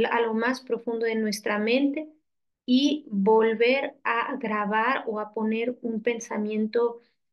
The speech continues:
eh, contrario al que está generando esa apariencia física. Entonces, recuerden que, bueno, para trabajar esto hay que tener sobre todo fe y saber cómo hacerlo.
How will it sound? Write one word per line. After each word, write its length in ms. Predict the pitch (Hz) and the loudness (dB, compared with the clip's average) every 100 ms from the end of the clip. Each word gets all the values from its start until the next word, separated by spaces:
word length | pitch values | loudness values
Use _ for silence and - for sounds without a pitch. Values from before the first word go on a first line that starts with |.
| _ _ - | _ _ -2
eh, 280 | 220 214 | 0 2
contrario 920 | 214 220 208 220 220 226 233 277 302 - - | 0 0 0 0 0 0 2 0 0 -8 -6
al 180 | 220 | -6
que 80 | - | -4
está 280 | 214 - 214 | -6 -2 -4
generando 560 | 240 226 202 208 208 220 | -2 0 0 0 0 0
esa 220 | 220 220 | 0 -4
apariencia 600 | 220 202 208 202 220 202 | -2 0 0 -2 -2 -4
física. 680 | 247 247 - 247 262 311 - _ _ _ _ _ - | -2 -2 0 -2 -2 -4 -10 _ _ _ _ _ 0
Entonces, 760 | 240 233 247 247 254 254 - - | 0 4 4 4 4 4 2 0
recuerden 600 | 233 233 233 254 262 254 | -2 2 2 4 2 0
que, 300 | 240 233 240 | 2 2 2
bueno, 300 | 226 214 202 | -2 -4 -4
para 280 | 214 208 | -4 -4
trabajar 440 | 208 208 202 - 220 | -2 -4 -2 -2 0
esto 300 | 220 - 214 | -2 -2 -2
hay 140 | 208 | -2
que 120 | 208 226 | -2 -4
tener 440 | 214 208 214 208 - _ - | 0 0 0 -6 -16 _ -10
sobre 380 | - 220 208 208 | 0 2 2 2
todo 320 | 226 226 208 | 2 4 2
fe 400 | - 254 320 - - _ _ _ _ - | 2 0 0 -4 -14 _ _ _ _ -2
y 460 | 247 277 311 - _ - | 2 2 0 -6 _ -12
saber 540 | - 226 226 277 285 | -2 0 4 2 2
cómo 280 | 226 214 208 | 0 0 -2
hacerlo. 460 | 202 - 208 202 | -4 -4 -4 -6